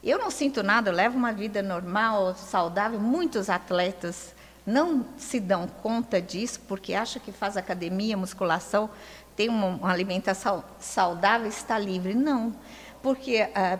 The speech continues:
primeiro, tem que ver se a pressão está correta, está dentro da normalidade.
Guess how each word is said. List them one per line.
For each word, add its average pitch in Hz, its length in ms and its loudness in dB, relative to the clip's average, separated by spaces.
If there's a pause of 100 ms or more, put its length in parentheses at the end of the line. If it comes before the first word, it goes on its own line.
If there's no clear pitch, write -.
primeiro, 214 400 0
tem 226 160 -2
que 247 120 -4
ver 220 220 0
se - 140 -2
a 196 40 0
pressão 202 420 -2
está 214 340 -4
correta, 170 600 -6 (300)
está - 260 -4
dentro 190 460 -2
da 180 120 0
normalidade. 165 960 -6